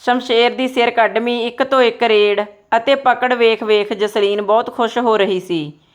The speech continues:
ਕਮੈਂਟਰੀ ਵਾਲੇ ਨੇ ਕਮੈਂਟਰੀ ਕਰਦੇ ਨੇ ਕਿਹਾ, "ਪੰਜਾਬ ਦੀ ਧਰਤੀ ਦਾ ਜਾਇਆ,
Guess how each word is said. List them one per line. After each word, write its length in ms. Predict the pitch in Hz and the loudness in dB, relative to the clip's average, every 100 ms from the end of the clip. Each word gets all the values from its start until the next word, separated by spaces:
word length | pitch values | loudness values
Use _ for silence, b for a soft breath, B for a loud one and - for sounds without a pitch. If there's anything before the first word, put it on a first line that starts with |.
| b _ | b _
ਕਮੈਂਟਰੀ 460 | 226 226 226 226 247 | -2 0 -2 -2 -2
ਵਾਲੇ 280 | 233 214 214 | 0 2 0
ਨੇ 120 | 214 | -4
ਕਮੈਂਟਰੀ 500 | 214 208 208 208 233 | -4 -4 -4 -4 -2
ਕਰਦੇ 360 | 226 202 202 | 0 2 2
ਨੇ 120 | 196 202 | 0 -2
ਕਿਹਾ, 500 | 202 190 180 156 147 _ _ _ _ _ _ _ | -2 2 2 0 -4 _ _ _ _ _ _ _
"ਪੰਜਾਬ 580 | 233 233 247 254 247 233 | 0 0 0 2 4 2
ਦੀ 180 | 220 233 | -2 -2
ਧਰਤੀ 420 | 254 233 233 226 | 0 0 -2 0
ਦਾ 160 | 233 226 | 2 4
ਜਾਇਆ, 600 | 220 208 214 214 208 | 4 4 4 4 2